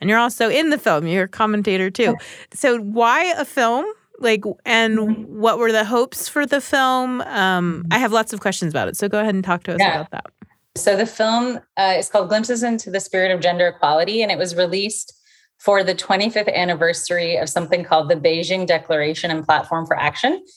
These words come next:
Speaker 2: For those who don't know, it's a global compact that governments signed in nineteen ninety-five in Beijing at a World Conference on Women. There had been a series of World Conferences, and that was the final one. And this global compact had twelve critical areas that governments agreed to, to sort of, like, promote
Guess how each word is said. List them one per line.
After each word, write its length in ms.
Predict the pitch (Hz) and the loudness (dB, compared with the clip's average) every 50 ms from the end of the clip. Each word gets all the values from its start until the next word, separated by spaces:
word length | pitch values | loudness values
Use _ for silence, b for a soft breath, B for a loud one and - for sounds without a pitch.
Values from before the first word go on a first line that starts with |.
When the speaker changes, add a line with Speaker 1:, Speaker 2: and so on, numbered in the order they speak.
| b b b b _ | b b b b _
Speaker 2:
For 100 | - 202 | 0 2
those 240 | 190 196 196 196 - | 4 4 2 2 0
who 80 | 226 208 | -2 0
don't 300 | 160 190 180 175 160 170 | 2 2 2 0 0 -2
know, 200 | 170 165 160 160 | 0 0 0 0
it's 140 | 156 - | 0 0
a 60 | 185 165 | -2 0
global 340 | 151 170 170 170 175 180 | 0 0 0 2 2 0
compact 680 | 165 - - 165 160 160 160 160 160 156 170 - - - | 0 0 -2 -2 0 0 0 2 2 2 0 -2 -4 -4
that 160 | 175 156 - | -2 0 2
governments 440 | 165 156 160 170 165 165 156 - - | 2 2 2 0 -2 -2 -4 -4 -2
signed 460 | - 165 156 156 156 156 156 156 151 | 0 2 2 2 0 0 -2 -4 -4
in 160 | - - 175 | -4 -4 -2
nineteen 360 | 165 160 160 160 160 - 180 175 | -2 -2 -2 -2 -4 -4 -4 -2
ninety-five 520 | 160 156 156 156 151 160 156 165 170 165 | -2 -2 -2 0 2 4 4 4 2 0
in 180 | - 165 170 165 | -4 -4 0 0
Beijing 460 | 165 151 147 143 139 143 180 226 - | 0 0 0 -2 -4 -2 -4 -4 -4
at 120 | - 170 165 | -2 0 0
a 60 | 160 | 2
World 280 | 156 156 160 156 151 | 2 0 0 -2 -2
Conference 380 | - 170 156 156 156 170 160 165 | -2 -2 -2 0 -2 -2 0 0
on 120 | 165 156 | -2 0
Women. 360 | 156 156 156 180 208 254 247 175 | 0 -2 -2 -2 -4 -4 -2 0
There 100 | 175 175 | 0 0
had 120 | 170 156 | 0 -2
been 120 | 160 160 | -4 -4
a 60 | 160 160 | -4 -6
series 400 | - - 196 196 202 208 190 185 | -4 -2 -2 0 0 0 0 -2
of 80 | 170 | 0
World 240 | 175 175 170 165 - | 0 0 0 0 0
Conferences, 480 | 175 160 151 175 165 156 - 160 151 147 | -4 -4 -2 -4 -4 -2 0 0 0 0
and 100 | 156 160 | 2 2
that 140 | 151 147 | 2 0
was 100 | 156 151 143 | 0 -6 -8
the 80 | 151 147 | -8 -2
final 300 | - 156 151 156 160 156 | -2 -2 0 0 -2 -2
one. 260 | 151 151 180 254 285 _ - | -2 -4 -6 -8 -8 _ -2
And 160 | 196 202 202 | 0 0 0
this 120 | 202 190 - | 0 -2 0
global 380 | - 202 196 196 196 214 220 | 0 2 2 2 2 0 -2
compact 560 | 214 - - 190 180 180 - 190 185 175 175 | -2 -2 0 0 0 0 0 0 0 0 0
had 320 | - - 185 175 170 165 165 | -2 0 2 2 0 0 -4
twelve 480 | - - 185 175 175 180 185 175 180 | -4 2 2 4 4 4 2 0 -2
critical 360 | - - 180 165 170 175 165 160 | -2 -2 -2 0 2 0 0 0
areas 640 | - 156 160 156 156 156 151 151 151 151 151 147 | 2 0 0 0 2 2 2 2 0 0 -2 0
that 180 | - 151 143 - | -2 0 2 2
governments 440 | 175 156 170 175 175 170 165 160 - | 2 2 2 0 0 -2 -6 -4 -4
agreed 440 | 175 160 147 160 165 165 160 156 156 | -4 -4 -2 -2 -2 -4 -4 -6 -6
to, 400 | - 170 160 156 156 151 156 156 | -4 -2 0 0 2 0 -2 -2
to 360 | - - 170 165 160 143 135 | -4 -4 -2 -2 -4 -4 -6
sort 200 | - - 175 165 | -2 -2 0 0
of, 100 | 165 147 | 2 2
like, 220 | 160 151 147 - | 0 0 0 -4
promote 520 | - 170 165 165 185 190 190 190 190 - | -6 -2 0 2 2 2 2 2 0 -2